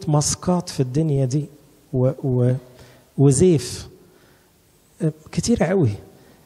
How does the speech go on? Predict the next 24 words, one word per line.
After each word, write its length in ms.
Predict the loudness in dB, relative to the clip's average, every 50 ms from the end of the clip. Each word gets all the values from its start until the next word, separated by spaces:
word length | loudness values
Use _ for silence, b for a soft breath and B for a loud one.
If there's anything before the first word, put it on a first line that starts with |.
| b b -4
احنا 200 | -4 0 0 2
أولاد 280 | 2 2 2 2 0
ربنا 400 | 0 0 0 0 0 2 0 0 0 0
مش 120 | 0 2
بتوع 260 | 2 2 0 0 0 0
تمثيليات، 920 | 0 0 0 0 0 0 0 2 2 2 2 2 2 2 0 0 -2 0
ومش 220 | 0 2 0 0
بتوع 300 | 0 -2 -2 -2 -4 -2
مناظر، 580 | -2 0 0 2 2 2 2 2 2 0 0 0
ومش 240 | -2 -2 -2 0
بتوع 460 | 0 -2 -2 -2 -2 -4 -4 -4 -8 -10 -10
استعراضات، 920 | -8 -6 -4 -4 -4 -2 -2 -2 0 0 2 2 2 2 0 0 -4 -4
ومش 240 | -4 -4 -4 -2 -2
بتوع 420 | -2 -2 -2 -2 -2 -2 -4 -6 -10 -14 B B B B B B B B B B _ _ _ -2
يعني 500 | -2 0 0 0 0 2 2 0 0 0
وشوش. 680 | 2 2 2 2 2 2 2 2 0 -2 -4 -8 -10 -12 -14 -20 _ _ _ _ _ _ _ -8 -8
احنا 460 | -6 -4 -2 -2 -2 -2 -2 -4 -6 -10 -14 -8 -4
مفروض 340 | -4 -2 0 0 0 2 2
اللي 180 | 2 0 0 0
جوه 180 | 0 0 0
زي 160 | 0 0 0 0
اللي 120 | -2 -2
بره. 240 | -2 -4 -4 -6 -8 -12 -18 -20 -20 _ _ _ _ _ b b b b b b b b b b b b b
فبطل 680 | -2 0 2 2 2 0 -2 -2 -2 -2 -2 -2 -2